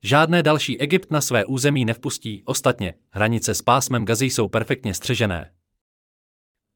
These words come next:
Zdá se, že E U se již na přijetí Palestinců připravuje nejprve na právní frontě, nebo dokonce na frontě mezinárodního práva. Jakmile bude v této věci vydán jeden nebo více rozsudků Evropského soudního dvora, budou okamžitě přijímáni po celé E U.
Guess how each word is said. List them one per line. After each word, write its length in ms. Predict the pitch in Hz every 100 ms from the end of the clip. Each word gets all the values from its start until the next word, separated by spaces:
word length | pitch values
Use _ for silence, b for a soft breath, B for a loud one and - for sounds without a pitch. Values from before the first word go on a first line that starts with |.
| -
Zdá 220 | 104 156
se, 180 | 185 202
že 140 | 170 147
E 100 | 143
U 120 | 165
se 140 | -
již 160 | 143 -
na 100 | 120
přijetí 340 | - 131 -
Palestinců 520 | 92 117 117 131 -
připravuje 500 | 104 117 123 120 113
nejprve 400 | 87 123 131 165
na 100 | 160
právní 320 | 135 127 123 104
frontě, 380 | 123 123 131 - b b
nebo 220 | 139 165
dokonce 400 | 180 175 175 170
na 100 | 156
frontě 380 | 135 147 139 139 -
mezinárodního 760 | 127 165 156 151 147 147 139
práva. 440 | 131 117 117 120 -
Jakmile 380 | 110 165 170 160
bude 200 | 139 117
v 60 |
této 240 | 127 127 101
věci 280 | 104 -
vydán 340 | 101 107 117 110
jeden 260 | 107 127
nebo 220 | 135 113 101
více 240 | 113 113
rozsudků 440 | 107 - 131 131
Evropského 520 | 117 117 151 - 120 98
soudního 420 | 120 127 131 117
dvora, 320 | 92 117 123 b b
budou 220 | 110 113
okamžitě 520 | 104 123 156 139 147 143
přijímáni 520 | - 135 139 135 127
po 140 | 110
celé 300 | - 139 135 117
E 120 | 98
U. 180 | 78